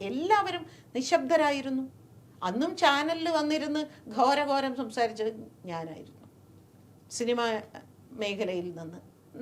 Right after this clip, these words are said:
നമ്മളെല്ലാവരും ഒരുമിച്ച് നിന്നാലേ ഇതിനുള്ളിൽ മാറ്റം ഉണ്ടാക്കാൻ പറ്റൂ. ഇപ്പോൾ ഒരു ഡാമേജ് ഉണ്ടായിട്ടുണ്ട്. ഇന്ത്യയിൽ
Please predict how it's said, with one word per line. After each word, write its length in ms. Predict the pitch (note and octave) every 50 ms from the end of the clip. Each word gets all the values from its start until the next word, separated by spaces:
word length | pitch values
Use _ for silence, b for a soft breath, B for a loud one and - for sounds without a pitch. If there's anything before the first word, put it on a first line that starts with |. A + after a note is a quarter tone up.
| B3+ C4 D4+
നമ്മളെല്ലാവരും 1000 | D#4 E4+ G#4 A#4 G#4+ E4 D4+ D4+ D#4 F4 G#4 B4 C5 C5+ C5 A4 F#4+ F#4 E4+ C4+
ഒരുമിച്ച് 360 | C4+ C4 C#4 D4 D#4 - - D4+
നിന്നാലേ 480 | B3+ A#3+ A#3 A#3+ A#3+ A#3+ A#3 A#3 B3
ഇതിനുള്ളിൽ 480 | A#3+ A3 A#3 A#3 A3 G#3 G3+ G#3 A3 G#3+
മാറ്റം 600 | F#3+ F3+ E3+ F3 F#3+ A3 A3 - - B3 A3 F#3+ E3+
ഉണ്ടാക്കാൻ 300 | D#3+ D#3 D3+ - E3+ D#3+
പറ്റൂ. 160 | D#3+ - -
ഇപ്പോൾ 380 | - - D#4 - - - A#4+ A4
ഒരു 160 | - F#4+ F#4 B B B B B B B - G3 A3
ഡാമേജ് 440 | A3 A#3 A#3+ C4 C#4 C4 B3+ B3+ A3 -
ഉണ്ടായിട്ടുണ്ട്. 560 | A3 G3+ G#3 A3 A3+ A3 G#3 G#3+ - C#3+ - D3+ - -
ഇന്ത്യയിൽ 800 | A#3+ B3 B3+ C#4+ E4 F4+ F#4+ F#4+ G4 G4+ F4+ D4+ A#3+ D#3+ C#3+